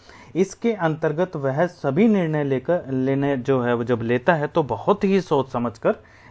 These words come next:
लेता है, जिससे क्या होता है, परिणाम स्वरूप निर्णय लेने में अनावश्यक देरी होने के चांसेस हो जाते हैं। फिर उसके बाद में हमारे एक लिमिटेशन और है, शक्ति के केंद्रीयकरण से हानि।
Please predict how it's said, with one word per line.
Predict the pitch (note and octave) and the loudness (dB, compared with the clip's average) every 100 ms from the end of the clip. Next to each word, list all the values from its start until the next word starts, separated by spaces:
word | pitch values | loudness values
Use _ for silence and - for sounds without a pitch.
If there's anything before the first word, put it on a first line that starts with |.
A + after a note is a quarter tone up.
| - | -6
लेता | A#2+ A#2 E3 | -6 0 0
है, | A#3 D4 - - - - - | 0 -4 -10 -20 -20 -20 -6
जिससे | B2+ F3 G#3 | -4 2 2
क्या | G#3 F#3+ | 4 2
होता | F#3 F#3+ | 2 0
है, | F#3 B3 | 0 -2
परिणाम | G#3+ D3 C#3 C#3 D3 | -2 -2 2 0 0
स्वरूप | D#3+ D#3 G#3 | -2 -2 -4
निर्णय | D#3+ C#3+ C#3+ D3+ | -4 -2 -2 -2
लेने | C#3+ C3+ B2 | -2 -2 -2
में | B2 A#3+ C#4+ - - | -2 -2 -4 -14 -8
अनावश्यक | B2+ B2+ A#2+ G#2+ B2 - | -4 -2 -4 -6 -8 -6
देरी | G#2 G2 | -6 -6
होने | G2 F#2 | -8 -10
के | G2 | -10
चांसेस | F#2 F2 - A#3 - A2+ | -12 -10 -8 -8 -8 -12
हो | A2 | -10
जाते | G2+ A2 - F2+ | -10 -12 -16 -18
हैं। | - F2+ - - - - - - - - - - - - - | -16 -16 -16 -20 -20 -20 -20 -18 -18 -18 -16 -16 -14 -10 2
फिर | G3+ | 2
उसके | F#3 - | 2 -2
बाद | C#3+ C3+ C3 | 2 2 2
में | G#3+ D4+ | -2 -2
हमारे | - C3 B2 B2+ B2+ | -6 -4 0 0 0
एक | B2+ | -2
लिमिटेशन | B2+ B2 B2+ A#2+ B2+ | -2 -2 -4 -4 -4
और | B2 B2 | -2 -2
है, | D3 C4+ - - - - - | -2 -4 -6 -20 -20 -20 -2
शक्ति | F3 F3 - - A3+ | 0 0 -4 -4 -2
के | G#3 G3 | -2 -2
केंद्रीयकरण | E3 D3+ C#3 D#3 D3 B2+ B2 | -2 -4 -2 -2 0 -2 -2
से | B2 E3+ | -2 -4
हानि। | B2+ G#2 | -4 -6